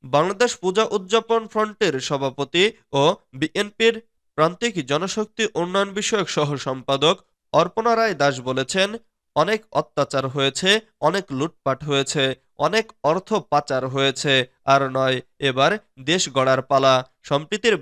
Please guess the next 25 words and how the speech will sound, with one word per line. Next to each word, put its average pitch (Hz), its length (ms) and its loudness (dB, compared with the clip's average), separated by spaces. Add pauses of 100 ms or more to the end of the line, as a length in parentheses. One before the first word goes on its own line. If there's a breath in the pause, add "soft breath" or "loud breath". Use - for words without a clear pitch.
বাংলাদেশ 160 480 0
গড়তে 127 360 0 (300)
সবাইকে 196 460 0 (140)
একসঙ্গে 147 580 -4
কাজ 131 260 -2
করতে 135 320 -8
হবে। 135 300 0 (300)
শুক্রবার 208 480 2
তিন 151 240 -6
জানুয়ারি 131 500 2 (280)
নড়াইল 180 340 2
সদর 180 360 0 (420)
নিশিনাথ 220 520 2 (300)
তলা 135 260 4
মন্দিরে 127 520 -2 (440)
বাংলাদেশ 185 440 2
পূজা 170 340 -2
উদযাপন 202 560 -2
ফ্রন্টের 202 480 0 (140)
জেলা 156 320 2
কর্মী 190 400 -2
সম্মেলন 131 540 -2 (260)
ও 139 60 2 (160)
সম্প্রীতি 156 480 -2
সমাবেশে 127 600 -2